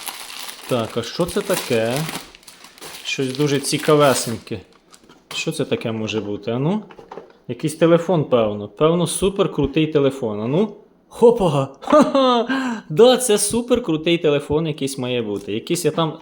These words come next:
замовляв протиударний, противоводний. Коротше, і туди, і сюди, бо деколи питають мене військові,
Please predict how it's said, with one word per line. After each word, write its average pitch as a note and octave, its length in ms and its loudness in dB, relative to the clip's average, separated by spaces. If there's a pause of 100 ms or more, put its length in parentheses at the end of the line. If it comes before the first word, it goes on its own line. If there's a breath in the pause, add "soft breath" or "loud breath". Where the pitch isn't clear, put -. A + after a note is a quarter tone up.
(340 loud breath)
замовляв C3 600 2
протиударний, C#3 920 2
противоводний. C#3+ 1120 2 (440 loud breath)
Коротше, D3+ 420 2
і D3+ 140 2
туди, D#3 400 2
і E3+ 60 4
сюди, E3 400 2
бо E3+ 100 4
деколи D#3+ 460 2
питають D#3+ 400 0
мене D3+ 240 0
військові, A#2 720 -2